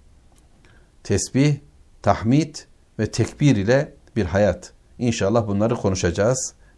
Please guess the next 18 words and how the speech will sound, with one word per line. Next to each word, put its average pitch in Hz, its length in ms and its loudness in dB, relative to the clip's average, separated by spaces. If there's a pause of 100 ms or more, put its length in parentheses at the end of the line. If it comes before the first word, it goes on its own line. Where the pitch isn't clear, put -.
dilimizde 92 460 0
tutacağız, 104 720 -4 (260)
söyleyeceğiz, 90 680 -2
söyleşeceğiz. 85 880 -6 (760)
Ahmet 175 400 8
bin 151 120 6
Hanbel'in 139 440 6
müsnedinde 113 640 2
beş 147 280 2
bin 147 140 4
yedi 123 240 4
yüz 135 180 4
yirmi 117 280 6
üçüncü 117 380 2
hadis-i 92 360 -2
şerif 87 240 -2
ise 139 240 -2
şöyle. 110 520 0